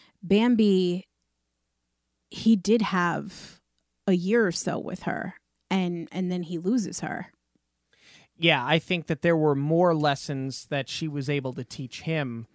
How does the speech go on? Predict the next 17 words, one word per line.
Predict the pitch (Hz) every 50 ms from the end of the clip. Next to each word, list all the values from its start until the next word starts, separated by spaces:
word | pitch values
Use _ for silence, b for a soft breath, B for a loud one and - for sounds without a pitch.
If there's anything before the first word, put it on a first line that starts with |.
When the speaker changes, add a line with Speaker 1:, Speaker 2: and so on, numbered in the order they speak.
| _ _ _ _ _ _ _ _ _ _ _
Speaker 2:
than | - 143 139 139
Mufasa | 135 135 131 - - - 170 165 160 151 - 151 135 -
taught | - - - 147 135 127 120 - _ _ _ _
Simba, | - - - - 170 160 151 139 131 123
just | 120 - - 196 220 220 - - - - - 151 139 -
based | - 180 180 175 165 - - - 160
on | 147 143 135 131 127 127 b b b b b b b b
the | 143 127
pure | - - - 180 175 165
amount | 151 147 151 147 139 123
of | - -
time | - - - 160 156 151 143 131 127
that | 123 117 -
they | 127 120
had | - - - 160 151 143 127
together. | - 135 113 110 98 87 78 - - _ _ _ _ B B B B B B B B -
Um, | - 160 156 151 143 143 143 143 -